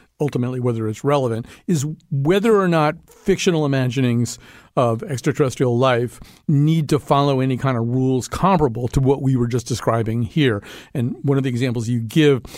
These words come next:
are the Avatar movies and the planet <laughs> Pandora, the most prominent <laughs> forms of life, uh, actually do look kind of like us. And that's just sort of a casting director issue, I think. But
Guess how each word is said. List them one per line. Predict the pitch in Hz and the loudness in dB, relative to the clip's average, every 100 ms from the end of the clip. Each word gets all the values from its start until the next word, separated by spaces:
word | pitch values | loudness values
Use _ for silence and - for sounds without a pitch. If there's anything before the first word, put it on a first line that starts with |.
| - | -10
are | 143 120 | -6 -4
the | 139 | -2
Avatar | 135 123 - 110 | 0 0 -2 -2
movies | 104 110 120 - 170 - - | 0 -2 -4 -6 -6 -6 -6
and | 120 110 | -4 -2
the | 202 | -2
planet | - 233 151 135 | -2 0 0 0
<laughs> | |
Pandora, | 131 127 147 185 156 143 131 - - - | -2 0 2 4 4 2 0 -12 -8 0
the | |
most | 147 156 - | 4 2 0
prominent | - 180 165 - | 0 2 2 -2
<laughs> | - | -4
forms | - 202 - | 0 2 0
of | 190 | -2
life, | 196 190 - - - | 0 0 -2 -6 -4
uh, | - - | -2 -2
actually | 143 - 127 | -2 -2 -2
do | 156 | 0
look | 135 113 | 0 0
kind | 131 127 | 0 2
of | |
like | 131 127 | 0 4
us. | 220 190 - - - - | 4 4 -2 -14 -16 -2
And | 139 | -2
that's | 131 | 0
just | 147 | 0
sort | 151 | 0
of | 120 | -2
a | |
casting | 117 131 117 131 | 0 -2 0 0
director | 123 120 113 - | 2 2 0 -2
issue, | 143 - 120 | -2 -2 -2
I | 117 | 0
think. | 139 131 123 | -2 -2 -2
But | 120 | -4